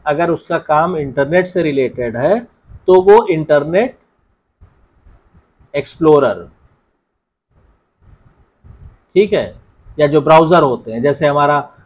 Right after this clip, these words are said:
अ, आपका ये Google Chrome हो गया, जो हम लोग आजकल सबसे ज़्यादा यूज़ करते हैं, ग्रू-, Google Chrome हो गया, Microsoft Internet Explorer हो गया, एमएस Internet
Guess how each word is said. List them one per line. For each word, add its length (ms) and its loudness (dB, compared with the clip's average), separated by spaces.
अ, 60 -8
आपका 360 -2
ये 380 -2
Google 260 0
Chrome 260 2
हो 200 -2
गया, 320 -6
जो 160 0
हम 100 -4
लोग 100 4
आजकल 340 0
सबसे 340 -4
ज़्यादा 220 0
यूज़ 320 -6
करते 300 -12
हैं, 160 -10
ग्रू-, 280 -4
Google 600 -4
Chrome 220 4
हो 180 -4
गया, 360 -10
Microsoft 720 0
Internet 440 -2
Explorer 500 0
हो 160 -2
गया, 400 -10
एमएस 500 -6
Internet 640 -4